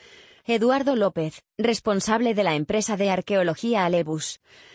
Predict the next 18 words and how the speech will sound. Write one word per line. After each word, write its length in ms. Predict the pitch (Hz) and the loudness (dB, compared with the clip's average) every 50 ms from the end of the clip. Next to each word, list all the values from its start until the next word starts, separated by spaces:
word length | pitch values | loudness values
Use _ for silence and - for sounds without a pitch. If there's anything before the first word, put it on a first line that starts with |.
| - _ _ _ _ _ - | -20 _ _ _ _ _ -4
ha 160 | - 262 277 | -2 -2 0
explicado 560 | 262 - - - 240 220 - 202 208 190 196 | -2 -4 -6 -6 -6 -4 -2 -2 0 0 0
en 140 | 170 175 170 | 0 0 0
Radio 340 | 190 214 214 190 180 170 180 | 0 0 0 2 2 2 2
Aspe 300 | 190 190 - - 214 208 | 0 0 -2 -4 -4 -2
que 180 | - 202 180 | 0 0 0
en 80 | 170 175 | 0 0
el 140 | 160 156 160 | 0 0 0
marco 300 | 190 226 233 - 226 208 | -2 -2 -2 -2 -2 0
del 160 | 208 196 190 | 0 0 0
seguimiento 640 | - 190 175 160 165 165 180 202 220 226 - 247 208 | -2 -2 -2 -2 -2 -2 0 0 0 0 0 0 0
de 100 | 220 190 | 0 -2
las 160 | 165 156 - | -2 0 0
obras 320 | 208 196 202 196 190 180 | 0 0 0 -2 -2 0
de 100 | - 202 | 0 0
renovación 640 | 185 175 165 160 160 160 156 147 - 214 220 226 220 | 0 0 0 0 0 -2 -2 -2 -2 -2 0 0 0
de 100 | 190 175 | 0 0
servicios 800 | - 170 147 143 165 196 196 - 160 151 151 147 - - - | -2 -2 -4 -2 -2 -4 -4 -2 -2 -4 -4 -4 -8 -12 -14